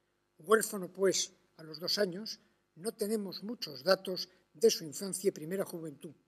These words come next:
Su madre, doña Elvira, dirigió su educación y la de su hermano mayor, Alfonso de Aguilar,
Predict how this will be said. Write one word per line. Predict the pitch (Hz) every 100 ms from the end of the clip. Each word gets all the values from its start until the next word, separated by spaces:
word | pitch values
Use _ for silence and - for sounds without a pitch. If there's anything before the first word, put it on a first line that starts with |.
| _ _ _ _ _ _ _ _ _
Su | - - 160
madre, | 185 165
doña | 143 139 135
Elvira, | 165 240 233 226 - - _
dirigió | - 160 156 240
su | 233 208
educación | 226 190 - 208 196
y |
la | 185
de | 170
su | -
hermano | 160 196 196
mayor, | 180 214 196 -
Alfonso | 160 160 - 214 -
de | 185
Aguilar, | 170 160 175